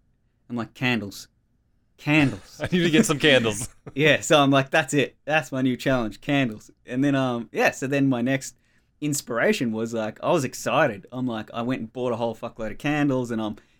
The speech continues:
Speaker 1: lighting sticks on fire and get my brother to walk through caves with a flaming torch. And
Speaker 2: <laughs>
Speaker 1: all of a sudden, I'm like, I'm learning shit and I'm excited about things. And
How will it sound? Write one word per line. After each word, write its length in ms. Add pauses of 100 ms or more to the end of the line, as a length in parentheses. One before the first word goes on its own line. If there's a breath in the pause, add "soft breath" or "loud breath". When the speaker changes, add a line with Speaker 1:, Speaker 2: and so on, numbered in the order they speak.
(120 soft breath)
Speaker 1:
lighting 320
sticks 340
on 100
fire 380
and 100
get 100
my 120
brother 280
to 60
walk 240
through 200
caves 380
with 100
a 40
flaming 360
torch. 500
And 160 (280)
Speaker 2:
<laughs> 640
Speaker 1:
all 120
of 40
a 20
sudden, 300
I'm 160
like, 240
I'm 160
learning 380
shit 260
and 80
I'm 80
excited 420
about 280
things. 380 (500)
And 380